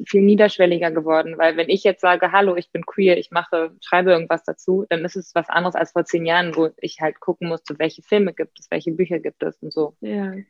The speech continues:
Speaker 1: Aber natürlich, also so Mainstream-Medien sind immer noch so ein bisschen, muss man, ist noch sehr nischig.
Speaker 2: Mhm.
Speaker 1: Und da habe ich dann einfach mitbekommen, wie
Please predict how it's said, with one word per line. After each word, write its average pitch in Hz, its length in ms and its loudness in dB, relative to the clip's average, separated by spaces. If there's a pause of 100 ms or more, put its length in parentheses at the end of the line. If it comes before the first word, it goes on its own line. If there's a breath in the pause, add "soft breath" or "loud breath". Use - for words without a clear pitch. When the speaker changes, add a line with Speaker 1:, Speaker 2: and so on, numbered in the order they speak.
Speaker 1:
Aber 185 360 4
natürlich, 180 600 2
also 160 180 -2
so 165 120 0
Mainstream-Medien 170 760 -2
sind 156 140 -2
immer 156 220 -4
noch 151 180 -10
so 156 100 -10
ein 151 60 -6
bisschen, 147 420 -10
muss 147 180 -18
man, 151 220 -10
ist - 140 -20
noch 180 140 -6
sehr 180 160 2
nischig. 180 580 2 (500)
Speaker 2:
Mhm. 202 440 -2 (720 loud breath)
Speaker 1:
Und 202 220 6
da 190 120 6
habe 208 160 4
ich 196 60 -6
dann 202 120 -2
einfach 185 200 -2
mitbekommen, 185 560 -2
wie 190 600 -2